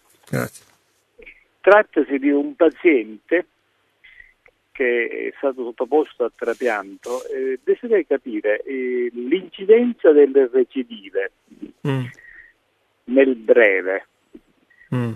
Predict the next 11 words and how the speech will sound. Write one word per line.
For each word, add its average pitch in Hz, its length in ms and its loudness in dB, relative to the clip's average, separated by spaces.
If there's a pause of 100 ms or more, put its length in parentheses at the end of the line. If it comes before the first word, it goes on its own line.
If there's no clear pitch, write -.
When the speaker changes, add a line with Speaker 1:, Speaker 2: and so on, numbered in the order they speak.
(120)
Speaker 2:
Prima 139 300 0
domanda. 107 640 -2 (120)
Seconda, 117 720 0 (640)
la 147 300 2
compatibilità, 165 1300 -4 (220)
essendo 131 520 -2
stato 143 360 -4
tra 117 140 -2
padre - 360 0
e - 140 -16
figlio, - 480 -6